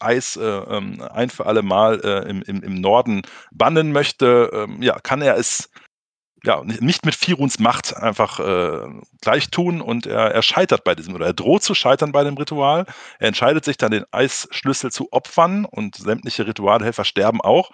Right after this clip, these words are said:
sodass er zwar irgendwie erfolgreich ist, aber sehr, sehr geschwächt, ähm, daraus hervorgeht und, wie es heißt, sogar selbst nur knapp dem Kältetod entrinnt. Das heißt also, Pyrdakor, der Gott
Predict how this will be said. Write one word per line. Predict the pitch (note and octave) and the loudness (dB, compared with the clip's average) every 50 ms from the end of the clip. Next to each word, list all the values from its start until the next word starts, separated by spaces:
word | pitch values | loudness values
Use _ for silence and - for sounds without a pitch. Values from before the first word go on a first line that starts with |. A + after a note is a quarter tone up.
| - - - - _ | -12 -20 -20 -20 _
sodass | - - G#2+ A2+ A#2+ - | -6 -2 0 0 2 2
er | A#2+ G#2 | 0 0
zwar | - - - - | 2 0 0 4
irgendwie | C3+ D3 F3 F#3+ D3+ D3 C3 | 4 4 4 4 2 2 2
erfolgreich | A#2 - - B2 C#3+ D#3 - F3+ E3+ - - | 2 4 4 2 2 4 2 0 0 0 -2
ist, | F3+ - - | -8 -8 -4
aber | - A2+ A2+ A2+ G#2+ G2 | -2 0 2 2 2 2
sehr, | E2+ - A2+ C3+ D#3 | 2 2 4 4 4
sehr | C#3+ D3+ C#3 A#2 | 4 2 0 0
geschwächt, | - - - - B2 - - - - - - _ _ - - _ _ _ _ _ - | 0 -4 -4 -2 -2 -4 -4 -6 -10 -16 -20 _ _ -20 -20 _ _ _ _ _ -2
ähm, | A2 A2+ A2 G#2 G2+ G#2 | 0 2 2 2 0 0
daraus | G2+ G2+ G#2 A2+ - - | 0 2 2 2 0 -2
hervorgeht | F#2+ - - B2 C#3 D3+ D3+ D#3+ D#3 - - | -2 2 4 4 4 4 2 -2 -2 -2 -4
und, | A2 A#2 B2+ C3 - - - | -4 -4 -4 -4 -6 -10 -10
wie | - A2 G2 | -8 -8 -8
es | - - - | -8 -2 2
heißt, | G#2+ A2 C3 C3+ - - | 2 2 2 0 -4 -8
sogar | - C3 A2 A#2 A2+ A2 G#2 | -8 -4 2 4 4 4 4
selbst | F#2 G#2 A#2+ C#3+ - - | 4 2 2 2 0 -2
nur | - B2 - | -4 -4 -4
knapp | - - - A#2 A#2 - - | -4 0 0 0 0 0 -2
dem | A#2 G#2+ G#2+ G2 F2+ - | -4 -2 -2 -4 -8 -4
Kältetod | - - A#2 G#2+ A2 - - F#2+ F2+ E2+ - - - | -2 -2 -2 -2 -4 -8 -6 -8 -8 -8 -8 -8 -8
entrinnt. | F#2 F2+ - D2 F#2 E2+ C#2+ - - | -8 -8 -6 -4 -4 -6 -6 -8 -12
Das | E2+ - | -6 0
heißt | - G#2 G#2+ - - - | 0 0 0 0 -4 -6
also, | G2 E2+ G2 F#2+ - - - - - - _ _ _ | -6 -4 -4 -6 -8 -12 -18 -20 -20 -20 _ _ _
Pyrdakor, | - - D3+ E3 - - - - - C#3 C#3+ C#3+ | -2 0 2 2 2 2 0 0 2 4 4 4
der | A#2 A2 G#2 | 4 2 0
Gott | - - C3+ - | 0 -2 -4 -4